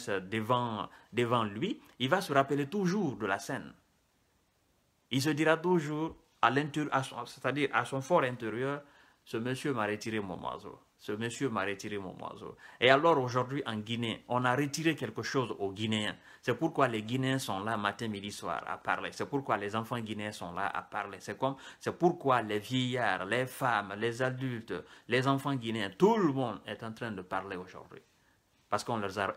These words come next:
retiré quelque chose qui, qui leur appartient. On les, on a confisqué ce qui leur appartient.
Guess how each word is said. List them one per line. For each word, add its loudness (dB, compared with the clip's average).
retiré 0
quelque -6
chose -8
qui, -6
qui -10
leur -2
appartient. -6
On -4
les, -4
on 2
a 2
confisqué 0
ce -2
qui -10
leur -8
appartient. -12